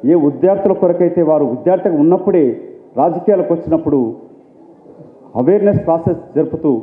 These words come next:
విద్యార్థులు రాజకీయ ప్రలోభేతం చేసినడో, కమ్యూనిస్ట్ పార్టీ నిజాయితీ నిబద్ధతకు మారుపేరుగా ఉంటుంది. జాతీయ స్థాయిలో కాంగ్రెస్ పార్టీ, కమ్యూనిస్ట్ పార్టీ కలిసి పనిచేస్తూ ఉన్నాం. ఇంకా మునుముందుకు పనిచేస్తూనే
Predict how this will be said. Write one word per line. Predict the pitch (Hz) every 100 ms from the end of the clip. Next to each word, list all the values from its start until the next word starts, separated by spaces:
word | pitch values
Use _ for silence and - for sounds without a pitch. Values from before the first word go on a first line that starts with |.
| 113
విద్యార్థులు | 113 202 202 113
రాజకీయ | 135 - 151
ప్రలోభేతం | - 131 156 160 147 135 113
చేసినడో, | 135 135 107 95 - - - - -
కమ్యూనిస్ట్ | 127 139 147 - -
పార్టీ | 139 - 156 117 127 - -
నిజాయితీ | 107 123 143 143
నిబద్ధతకు | 110 127 127 123 -
మారుపేరుగా | 113 127 127 120 107
ఉంటుంది. | 104 110 135 165 - - - - -
జాతీయ | 120 131
స్థాయిలో | 123 127 123
కాంగ్రెస్ | 113 120 127 123 -
పార్టీ, | 113 107
కమ్యూనిస్ట్ | 107 131 135 -
పార్టీ | 117 -
కలిసి | 123 123 -
పనిచేస్తూ | 107 123 120 151
ఉన్నాం. | 156 170 - - - - -
ఇంకా | 127 143 190
మునుముందుకు | 156 165 185 175 -
పనిచేస్తూనే | 160 170 170 151 147 135 107